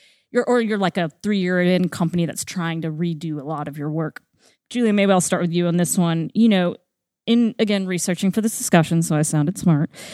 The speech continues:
I read a good phrase. It's really simple, but it said, it was just the reminder that value can be incremental,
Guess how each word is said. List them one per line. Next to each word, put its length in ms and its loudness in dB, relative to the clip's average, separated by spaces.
I 60 4
read 160 4
a 20 2
good 200 2
phrase. 380 4
It's 140 -2
really 140 6
simple, 420 4
but 500 4
it 300 0
said, 500 2
it 160 6
was 120 0
just 180 -4
the 60 0
reminder 440 4
that 160 0
value 380 6
can 180 6
be 180 4
incremental, 720 -2